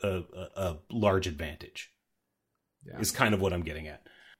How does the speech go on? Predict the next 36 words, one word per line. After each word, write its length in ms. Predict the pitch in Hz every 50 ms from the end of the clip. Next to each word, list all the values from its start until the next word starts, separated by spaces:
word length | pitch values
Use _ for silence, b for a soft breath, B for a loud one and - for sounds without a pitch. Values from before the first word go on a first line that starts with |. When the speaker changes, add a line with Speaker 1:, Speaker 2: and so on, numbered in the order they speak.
| _ _ -
Speaker 1:
But 100 | 139 123
yeah, 160 | 120 117 95 82
that 160 | 127 143 156
other 200 | 160 156 135 123
situation, 420 | 123 123 117 - 113 98 104 -
Speaker 2:
So 60 | -
Brian, 160 | 233 226 170 -
Speaker 1:
I 40 |
was 120 | 95 92 87
just 160 | - - 151
Speaker 2:
let 80 | 156 196
me 80 | 247 247
Speaker 1:
like, 80 | 233 -
Speaker 2:
ask 60 | -
you 80 | 190
a 40 | 151
question. 420 | - - 165 143 - - - - 90
Speaker 1:
Yeah. 140 | 123 101 - - - - - -
Speaker 2:
Uh, 140 | 113 110 -
'cause 180 | 120 135 180 175 156
I've 100 | 185 196
heard 300 | 143 151 139 - 196 -
Speaker 1:
<laughs> 20 |
Speaker 2:
this 200 | - 151 127 - -
said 360 | - 143 139 127 117 110 -
a 100 | - 110
few 180 | - - 113 107
times, 440 | - - 110 107 101 101 101 104
and 160 | 107 - 120 113
I've 140 | 113 104
heard 360 | - - 156 151 156 147 - -
some 400 | - 135 127 120 113 110 107 - _ _ -
differing 320 | 160 160 160 - 151 139 120
opinions 500 | 101 - - 123 117 107 95 92 92 -
on 180 | 92 90 87 92
it. 160 | 98 -